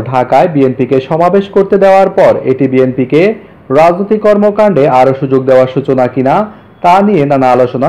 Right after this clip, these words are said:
শুরু হয়েছে। যদিও বিশ্লেষকদের মধ্যে এ নিয়ে পরস্পর বিরোধী মতামত দেখা যাচ্ছে, তবে বিএনপি বলছে জনমত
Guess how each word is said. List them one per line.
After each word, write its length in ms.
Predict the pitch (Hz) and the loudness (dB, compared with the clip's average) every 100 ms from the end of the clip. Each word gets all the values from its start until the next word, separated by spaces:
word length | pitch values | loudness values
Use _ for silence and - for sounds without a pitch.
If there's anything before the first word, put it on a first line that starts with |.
| 180 | -2
শুরু 140 | 147 123 | 0 0
হয়েছে। 300 | 120 117 117 113 110 - - - _ - - - - 135 | 0 0 -2 -2 -6 -20 -20 -20 _ -20 -20 -20 -12 0
যদিও 360 | 165 190 214 151 | 2 4 4 2
বিশ্লেষকদের 640 | 131 131 143 135 131 135 135 | 2 0 -2 -2 -2 0 0
মধ্যে 220 | 135 135 202 190 185 | 0 2 0 2 2
এ 20 | 196 | 2
নিয়ে 200 | 202 139 | 2 2
পরস্পর 440 | 139 135 135 135 123 | 2 0 0 0 2
বিরোধী 280 | 131 135 160 | 2 2 2
মতামত 440 | 180 170 202 143 143 | 0 0 0 0 0
দেখা 200 | 127 131 | -2 0
যাচ্ছে, 260 | 123 117 120 117 117 - - - | -2 0 0 0 -2 -18 -14 -2
তবে 180 | 131 131 | 0 2
বিএনপি 280 | 131 131 135 127 | 2 2 0 0
বলছে 240 | 127 127 180 220 - - - 147 | 0 2 2 0 -4 -18 -10 0
জনমত 500 | 180 190 208 170 131 | 2 4 2 2 2